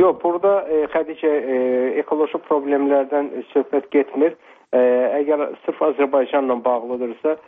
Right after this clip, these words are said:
ona görə ki, əgər, e, ixrac, e, potensialı məhduddursa, ona müvafiq olaraq hasilat aşağı salınır. Və ümumiyyətlə, tamamilə, e, dayandırıla bilər. E, bunun heç bir nə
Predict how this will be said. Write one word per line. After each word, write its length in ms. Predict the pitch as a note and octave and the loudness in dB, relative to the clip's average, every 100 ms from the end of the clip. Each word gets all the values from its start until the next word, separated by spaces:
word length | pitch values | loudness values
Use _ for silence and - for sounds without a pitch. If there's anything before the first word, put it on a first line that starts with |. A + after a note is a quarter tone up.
| _ - | _ -2
ona 160 | C#3 D3 D3 | 0 2 2
görə 240 | D#3 D3+ - | 2 0 0
ki, 160 | D#3 - _ _ - | -2 -2 _ _ -4
əgər, 400 | D#3 D3 D3+ C#3+ | -2 2 0 0
e, 160 | C#3 B2 A#2+ A2+ A2 G#2 G2+ G2+ A2 - | 0 2 2 2 2 0 0 -2 -6 -8
ixrac, 400 | C3+ - D3 - - | -4 0 0 -2 -4
e, 320 | B2 A2+ A2 - | 0 0 0 -2
potensialı 720 | C3+ C#3 B2+ - C3 B2 B2+ A#2 | -2 -2 -2 0 0 2 0 0
məhduddursa, 800 | B2+ - D3+ C#3 B2 - D3 F3 - _ _ - | -4 -4 -12 -10 -10 -2 0 -2 -10 _ _ -2
ona 300 | C#3 C#3 C#3+ D3+ B2+ | 0 2 0 0 -4
müvafiq 480 | C3 C3 C3 D3 C3 | -2 0 -2 -4 -6
olaraq 540 | B2+ C3 C#3+ E3 - | -2 0 0 -2 -2
hasilat 480 | C#3+ - C#3+ C#3+ - B2+ | -4 -4 -2 -4 -2 -4
aşağı 300 | C3 A#2 A#2 | 0 -2 -2
salınır. 380 | A#2 G2 F#2 G2 - _ - | -2 -2 -4 -10 -12 _ -2
Və 100 | C#3+ | 0
ümumiyyətlə, 360 | D3 E3+ E3 - | 2 0 -2 -2
tamamilə, 520 | D#3+ C#3+ C#3+ D3+ C3 A#2 _ _ | -2 0 -2 0 -2 -4 _ _
e, 60 | A2+ A#2 A#2 | -2 0 0
dayandırıla 540 | C3 B2+ B2+ B2+ C3+ C3 | 0 0 -2 -4 -2 -2
bilər. 240 | B2+ E3 D#3+ | 0 -2 -2
E, 380 | C3 B2 B2 A#2 | 0 2 2 0
bunun 300 | C#3 D3+ C#3 _ _ _ | 0 0 -2 _ _ _
heç 180 | F3 E3+ - - | -2 -2 -8 -2
bir 200 | D#3 D#3 | 0 2
nə 180 | C#3+ C#3+ | 2 2